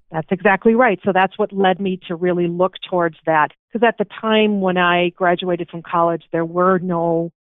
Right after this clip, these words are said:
human resources degrees or particular specialties like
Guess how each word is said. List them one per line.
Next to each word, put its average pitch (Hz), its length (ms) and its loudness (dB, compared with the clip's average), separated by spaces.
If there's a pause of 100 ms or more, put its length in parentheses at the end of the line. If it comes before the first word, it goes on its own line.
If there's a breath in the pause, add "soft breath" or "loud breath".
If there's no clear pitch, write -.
(180)
human 196 300 -2
resources 170 640 -2
degrees 180 640 -2
or 156 220 2
particular 170 920 -2 (140)
specialties 175 760 -2
like 160 280 0